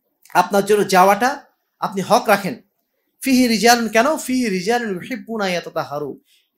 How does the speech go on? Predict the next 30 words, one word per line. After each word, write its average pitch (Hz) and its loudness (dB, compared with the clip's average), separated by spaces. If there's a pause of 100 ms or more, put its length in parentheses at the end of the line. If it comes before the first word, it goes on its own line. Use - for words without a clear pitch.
এই 220 2
মসজিদগুলাতে, 214 0
যেই 185 0
মসজিদ 196 -6
তাকওয়ার 220 -2
ভিত্তিতে 220 -10
প্রতিষ্ঠিত, 196 -8
সেই 196 -8
মসজিদে 180 -10
যারা 185 -2
মুসল্লি, 190 -2 (240)
তাদের 190 0
বৈশিষ্ট্য 226 2
হলো 196 4 (160)
আইয়াতাতাহারু, 175 -6
ইউহিব্বুনা 196 -10
ইয়াতাতাহারু, 165 -8
তারা 202 -6
পবিত্র 240 2
হতে 262 4
চায়। 160 0 (680)
এই 233 4
মসজিদের 285 0
মুসল্লিরা 285 -4
পবিত্র 330 2
হতে 294 2
চায়। 190 4 (340)
ওয়াল্লাহু 214 -2
ইউহিব্বুল 208 -10
মুতাতাহিরিন, 160 -10